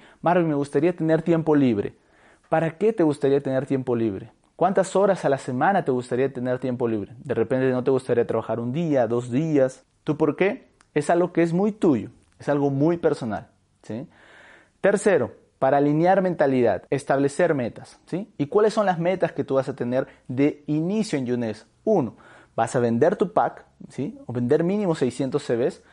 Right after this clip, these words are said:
y vas a hacerte, vas a convertirte en ejecutivo. Marvin, ¿qué es ejecutivo? ¿Sí?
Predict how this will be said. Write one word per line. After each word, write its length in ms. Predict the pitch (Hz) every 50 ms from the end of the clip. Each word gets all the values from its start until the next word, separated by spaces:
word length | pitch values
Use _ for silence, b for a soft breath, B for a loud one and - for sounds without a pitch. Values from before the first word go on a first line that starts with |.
| b b b b b _
y 320 | 185 214 240 262 277 - -
vas 420 | - 147 120 147 143 147 170 - 190
a 200 | 170 - - -
hacerte, 600 | - 123 120 - - - 147 147 143 143 - 147 143
vas 200 | - 131 131 -
a 20 | -
convertirte 640 | - 143 131 123 117 110 113 - 160 160 156 165 165
en 120 | 147 139
ejecutivo. 640 | 135 - 139 - - 120 - - 113 101 - - - _ _ _ _ _
Marvin, 400 | 190 226 240 196 156 139 127 120
¿qué 220 | - - 208 226
es 180 | 254 254 - -
ejecutivo? 760 | 160 160 - 160 147 - 147 147 165 202 185 139 104 101 - _ _ _ _
¿Sí? 260 | _ - 127 143 170